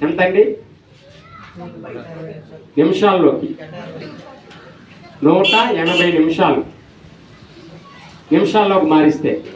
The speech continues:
దాన్ని సెకండ్లోకి మారిస్తే ఎంత వస్తుందండి? ఇంటూ అరవై, పదివేల ఎనిమిది వందల సెకండ్లు.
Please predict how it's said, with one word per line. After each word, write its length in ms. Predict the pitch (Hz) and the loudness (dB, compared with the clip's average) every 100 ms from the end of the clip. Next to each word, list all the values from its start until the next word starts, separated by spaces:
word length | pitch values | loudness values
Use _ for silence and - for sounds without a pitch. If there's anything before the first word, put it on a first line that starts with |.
| - - | -18 -2
దాన్ని 240 | - 226 | 0 4
సెకండ్లోకి 560 | 214 202 196 226 240 220 | 2 2 2 4 4 4
మారిస్తే 400 | 214 208 202 220 | 2 0 2 2
ఎంత 160 | 190 208 | 2 2
వస్తుందండి? 640 | 202 - 202 196 208 - - - - - 240 - - - - - - - | 0 0 -2 2 2 2 -4 -16 -20 -20 -20 -20 -18 -20 -20 -20 -20 0
ఇంటూ 200 | 170 180 | 0 4
అరవై, 400 | 220 226 180 185 - - - - - - - - - - - - - | 4 4 2 0 -2 -6 -18 -20 -20 -20 -20 -20 -20 -20 -20 -6 0
పదివేల 540 | 185 202 190 196 196 | 2 4 4 4 2
ఎనిమిది 340 | 190 180 185 | 0 -2 0
వందల 260 | 185 180 175 | 0 2 0
సెకండ్లు. 540 | 147 160 196 190 147 | 0 -2 2 2 2